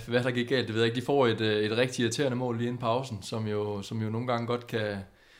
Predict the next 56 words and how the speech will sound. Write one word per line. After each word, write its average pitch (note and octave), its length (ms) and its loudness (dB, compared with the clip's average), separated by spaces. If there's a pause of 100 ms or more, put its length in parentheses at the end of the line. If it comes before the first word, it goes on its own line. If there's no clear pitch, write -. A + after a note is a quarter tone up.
(320)
kan A2+ 140 -2
vende A#2 160 0
en C3 80 -4
fodboldkamp B2 500 -4
lidt. A#2+ 380 -4
Øhm, F#2+ 640 -6 (580)
vi A2 180 -6
har G2 100 0
alligevel G#2+ 280 0
muligheder A#2+ 400 4
efter A2+ 240 0
pausen A2+ 340 -2
til A#2 80 0
at G#2+ 80 2
gøre G#2 120 0
det F#2+ 80 -6
til - 120 -10
tre B2 220 0
et. A2+ 340 -2 (560)
Udnytter A2 360 0
vi G#2 100 0
ikke. A#2+ 140 0
Jeg A#2 80 -4
tror G2+ 180 0
aldrig, A2+ 140 2
jeg G#2 120 6
har G2+ 80 2
været G2+ 120 0
med G#2+ 100 2
i A2+ 60 4
en G#2+ 80 0
fodboldkamp, G#2+ 440 0
hvor, G#2 320 -6 (460)
hvor A#2 100 0
mit C3+ 200 4
hold C3 240 8
har G2+ 120 4
haft A#2 320 0
så C3 180 4
mange A2+ 260 0
chancer. A2+ 400 -2 (220)
Øh, G2 520 -6
jeg G2+ 100 -8
tror, A#2 180 -2
vi G#2+ 80 -4
talte G#2+ 220 -4
det G#2 80 -10
sammen A2+ 260 -2
bagefter G#2+ 300 -4
til G#2 200 -8
femten A#2 380 -4
eller A2 140 -6
et A2 40 -4
eller G#2+ 140 -4
andet, G#2 160 -4
som G2+ 260 -6